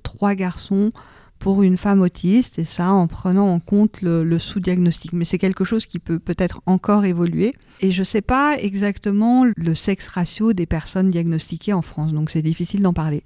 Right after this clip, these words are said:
Actuellement, je fais une étude avec, euh, le réop dans le cadre de mon post-doctorat sur... Euh,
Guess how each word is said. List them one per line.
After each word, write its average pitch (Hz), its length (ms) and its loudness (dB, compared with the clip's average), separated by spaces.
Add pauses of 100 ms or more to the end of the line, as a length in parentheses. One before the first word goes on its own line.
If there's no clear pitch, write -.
Actuellement, 247 440 2
je - 120 -10
fais 185 140 0
une 175 100 2
étude 220 460 0 (380)
avec, 170 500 -2
euh, 170 240 2
le 151 140 0
réop 202 580 2 (400)
dans 156 140 -4
le 156 80 -2
cadre 175 260 -4
de 170 100 -4
mon 156 280 -2
post-doctorat 170 840 -2 (120)
sur... 190 600 -4
Euh, 156 720 -2